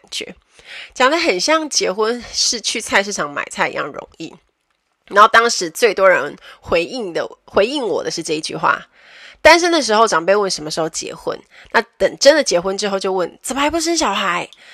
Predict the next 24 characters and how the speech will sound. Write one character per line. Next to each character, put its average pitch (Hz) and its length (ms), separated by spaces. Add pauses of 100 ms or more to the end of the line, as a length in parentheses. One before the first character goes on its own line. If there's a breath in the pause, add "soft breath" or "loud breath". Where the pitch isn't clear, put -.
(140 loud breath)
然 196 100
后 240 80
生 277 200
了 262 40
一 208 80
个 208 80
就 214 140
问 214 220
啊 - 100
什 339 140
么 330 80
时 339 40
候 359 80
生 359 220
第 349 160
二 294 120
个， - 280 (240)
就 202 100
这 190 120
样 170 120
没 156 220
完 156 160
没 156 240
了。” - 260